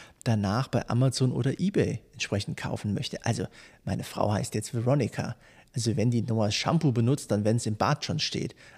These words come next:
Aber die würde sich das ja nicht bei eBay oder Amazon einkaufen. Die will ja ihr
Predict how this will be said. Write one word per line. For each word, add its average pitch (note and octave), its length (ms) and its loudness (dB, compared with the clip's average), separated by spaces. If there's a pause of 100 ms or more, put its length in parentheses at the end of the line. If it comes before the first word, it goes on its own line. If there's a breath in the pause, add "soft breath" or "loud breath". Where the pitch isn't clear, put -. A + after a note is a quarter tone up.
(100)
Aber A#2 120 0
die A#2+ 160 2
würde C3+ 160 6
sich A2+ 160 0
das G#2+ 180 -2
ja G#2+ 120 0
nicht A2 180 0
bei G#2 160 0
eBay B2 240 2
oder - 260 -4
Amazon C3+ 400 2
einkaufen. - 640 -6 (300 loud breath)
Die C3 100 0
will C#3 80 6
ja C#3+ 100 6
ihr C#3 200 2